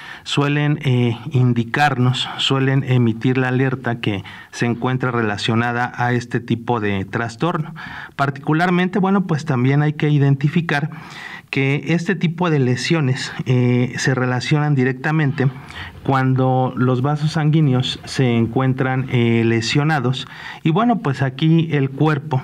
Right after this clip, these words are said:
el organismo se ve en la necesidad de utilizar plaquetas,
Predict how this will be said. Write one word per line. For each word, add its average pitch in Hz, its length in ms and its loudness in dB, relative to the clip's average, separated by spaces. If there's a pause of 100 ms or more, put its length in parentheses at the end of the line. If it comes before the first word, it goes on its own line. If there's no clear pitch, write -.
el 117 160 2
organismo 127 640 2
se 113 160 0
ve 120 300 0
en 123 180 2
la 110 100 2
necesidad 113 640 0 (380)
de 110 160 0
utilizar 107 720 0
plaquetas, 117 800 -4